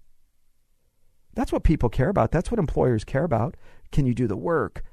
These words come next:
Do you have a good personality? Believe it or not, it's much more important than what you got on your eleventh grade history test. Now, I don't wanna downplay college or university except for anything other than it's gonna say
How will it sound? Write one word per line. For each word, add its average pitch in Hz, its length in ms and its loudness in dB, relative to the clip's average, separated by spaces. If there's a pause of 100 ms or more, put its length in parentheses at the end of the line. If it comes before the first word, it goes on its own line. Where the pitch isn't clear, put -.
Do - 100 -8
you 120 40 0
have 113 100 -2
a 110 40 -4
good 117 200 -2
personality? 147 580 -2
Believe 190 260 -4
it 208 80 -4
or 143 60 0
not, 160 340 -4 (220)
it's - 120 -14
much 175 260 -2
more 151 140 2
important 135 400 0
than 127 100 0
what 135 120 -4
you 135 80 -4
got 131 180 0
on 123 100 0
your 123 120 0
eleventh 123 280 0
grade - 160 -2
history 277 300 -4
test. - 380 -12 (1700)
Now, 185 100 0
I 220 40 4
don't 285 160 4
wanna 214 160 2
downplay 160 540 2
college 151 360 2
or 135 60 2
university 131 540 0
except 139 280 -4
for 139 120 -4
anything 185 400 -2
other 135 200 2
than 127 180 4
it's - 180 -4
gonna 127 180 -2
say 165 380 -2